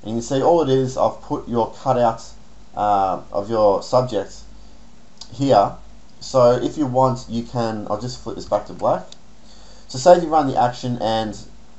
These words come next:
there's too much distortion over your subject's face, maybe there's too many reflections,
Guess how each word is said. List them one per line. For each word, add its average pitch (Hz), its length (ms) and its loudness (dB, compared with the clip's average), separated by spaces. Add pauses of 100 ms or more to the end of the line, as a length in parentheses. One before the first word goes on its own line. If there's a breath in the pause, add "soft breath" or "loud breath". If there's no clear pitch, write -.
(140)
there's 117 200 -4
too 156 160 -2
much 139 220 0
distortion 127 640 -2
over 101 220 0
your 101 120 -6
subject's 92 400 -4
face, 147 360 0
maybe 127 160 -2
there's 107 220 -8
too 135 100 -4
many 120 140 -2
reflections, 110 920 -4